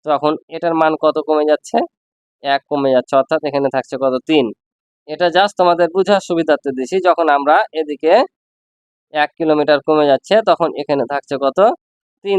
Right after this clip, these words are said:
থাকছে। আবার যখন এ পাশে এক কিলোমিটার কমে চলে আসছি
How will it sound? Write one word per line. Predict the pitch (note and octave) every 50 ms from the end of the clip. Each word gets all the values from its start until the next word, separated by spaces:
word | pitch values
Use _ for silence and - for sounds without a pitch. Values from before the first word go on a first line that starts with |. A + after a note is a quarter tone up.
| F#3 -
থাকছে। | E3+ C3+ - _ - - - - - _ _ _ _ _ _ _ _ _ _ _ _ _ _ _ -
আবার | E3+ F3+ G3+ A3 A3 G#3 G#3
যখন | G3 F3 F#3+ F#3+ F3+ D3+ F#3+
এ | F#3+ -
পাশে | G3+ F#3+ F3+ - G3 F3+
এক | E3+ - -
কিলোমিটার | F3+ F3 E3 E3 D#3 D#3+ D3+ C#3
কমে | D#3 D3+ D3 C#3 C#3
চলে | C#3+ C#3 C3+ B2+
আসছি | B2+ - -